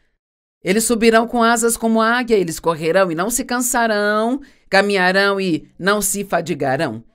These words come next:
Mas espere, o que significa? Os que esperam em Deus. Isto costumava ser muito confuso para mim, porque eu pensava, bem, bom, primeiro eu não sou muito boa em esperar, sabe? Eu sou uma pessoa de ação.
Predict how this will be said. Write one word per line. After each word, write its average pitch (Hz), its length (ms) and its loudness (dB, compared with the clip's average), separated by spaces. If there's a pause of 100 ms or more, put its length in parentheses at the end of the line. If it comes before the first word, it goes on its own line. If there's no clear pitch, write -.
(120)
Mas 233 200 2
espere, 415 720 0 (120)
o 294 80 -8
que 554 160 0
significa? 226 880 -2 (1040)
Os 277 120 -2
que 269 100 -4
esperam 262 520 -2
em 156 140 -4
Deus. 156 520 -10 (1300)
Isto - 260 0
costumava 285 520 -2
ser 214 200 0
muito - 200 -4
confuso 220 420 -4
para 147 160 -8
mim, 208 180 -4
porque 233 280 -2
eu 403 40 -2
pensava, 208 460 -2
bem, 170 500 -6 (640)
bom, 196 220 0
primeiro 415 380 0
eu 359 60 0
não 359 120 -2
sou 254 140 -2
muito 220 180 -2
boa 170 220 -4
em 160 60 -4
esperar, 123 600 -4
sabe? 131 400 -8 (380)
Eu 175 160 -2
sou 190 160 -4
uma 175 100 -2
pessoa 151 360 -4
de 160 100 -6
ação. 220 640 -4